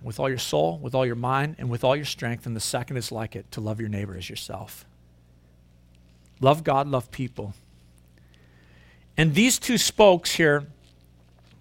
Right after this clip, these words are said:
help us, show us how we relate to believers and how we relate to those who don't know Jesus.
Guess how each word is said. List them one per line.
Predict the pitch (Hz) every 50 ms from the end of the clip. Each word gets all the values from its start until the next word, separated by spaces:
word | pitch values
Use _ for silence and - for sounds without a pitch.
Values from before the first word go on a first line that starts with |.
| - - - - -
help | - - 175 196 196 -
us, | 214 202 185 - - - - -
show | - - - 190 202 214
us | 202 -
how | - - 202 196 208
we | 208 190 208 196
relate | 170 175 165 156 175 175 185 - -
to | - 175
believers | 143 117 151 139 131 127 143 156 156 - 214 233 247 - - -
and | - 139 135
how | 131 151 160
we | 165 170 170
relate | 151 147 151 139 147 151 156 156
to | - 151
those | 131 143 139 143 - -
who | 156
don't | 127 - 127 120 123 120
know | 120 113 107
Jesus. | - - - 104 120 - - - - - - - - -